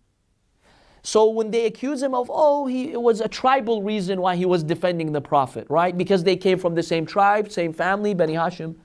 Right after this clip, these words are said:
No, it's the exact opposite. If you care about your tribe, he should not have defended the Prophet. Because defending the Prophet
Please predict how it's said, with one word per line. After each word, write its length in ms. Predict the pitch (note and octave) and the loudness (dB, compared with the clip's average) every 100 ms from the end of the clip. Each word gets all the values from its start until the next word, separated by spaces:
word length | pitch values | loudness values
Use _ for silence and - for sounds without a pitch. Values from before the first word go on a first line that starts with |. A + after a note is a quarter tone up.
| _ _ | _ _
No, 300 | G3 C4 - | -6 -2 2
it's 160 | G#3 G3+ | 2 2
the 100 | G#3+ | 2
exact 400 | G#3 F#3+ A#3 A#3 | 2 2 0 -2
opposite. 560 | - A3+ - F#3 C3+ - - | -6 -6 -6 -4 -4 -6 -16
If 140 | - D#3 | -12 -4
you 100 | F#3 | -4
care 260 | F#3 G#3 | 0 2
about 280 | G3 F#3 F3 | 4 4 2
your 100 | F#3 | -2
tribe, 480 | E3+ - A3+ E4 - - | -6 -2 0 0 -2 -8
he 140 | - G#3 | -2 0
should 200 | G#3 F3 | 2 0
not 200 | F#3 D#3+ | 0 -2
have 180 | D3+ C#3 | -4 -4
defended 400 | B2+ C#3 B2+ A#2 | -6 -4 -4 -4
the 80 | |
Prophet. 480 | A#2 B2 G#2 - - _ _ _ _ _ _ E3 | -4 -4 -6 -8 -18 _ _ _ _ _ _ -2
Because 260 | F#3+ G#3+ | 0 0
defending 540 | F3 G3+ C4 D4+ C#4+ B3 | -2 -4 -4 -4 -6 -6
the 80 | |
Prophet 600 | A#3 B3 C4 C4+ D4 D4 | -4 -2 -2 -4 -8 -8